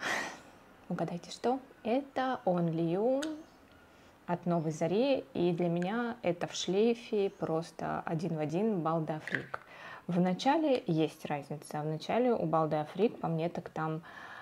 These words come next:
погромче цитрусы, погромче какая-то вот эта вот нота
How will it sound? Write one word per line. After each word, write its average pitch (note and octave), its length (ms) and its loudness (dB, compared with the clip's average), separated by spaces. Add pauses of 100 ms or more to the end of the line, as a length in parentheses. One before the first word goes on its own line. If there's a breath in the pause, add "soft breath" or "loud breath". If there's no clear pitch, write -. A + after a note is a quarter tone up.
(300 loud breath)
погромче F#3+ 800 4
цитрусы, - 760 -2
погромче F#3 760 0
какая-то F3+ 500 -2
вот E3+ 280 -2
эта E3 160 -2
вот E3+ 220 -4
нота F3+ 460 0